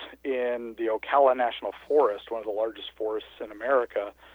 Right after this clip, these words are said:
uh, they are a bit more aggressive and a bit more violent. And they all have that terrible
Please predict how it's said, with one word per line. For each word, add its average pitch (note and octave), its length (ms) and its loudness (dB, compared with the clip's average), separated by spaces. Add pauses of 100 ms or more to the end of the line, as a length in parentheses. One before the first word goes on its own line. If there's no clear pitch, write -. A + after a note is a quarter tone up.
(280)
uh, A#2 320 4
they A2+ 200 0
are G#2+ 200 -2
a A2+ 60 -2
bit A#2 180 -6
more G2 180 -6
aggressive G#2 680 0
and G#2 100 -20
a - 20 -20
bit - 200 -12
more G#2+ 320 -6 (960)
violent. A#2 460 2
And A#2+ 80 -8
they C3+ 80 4
all D3+ 240 10
have C3+ 160 0
that B2+ 180 4 (160)
terrible - 380 0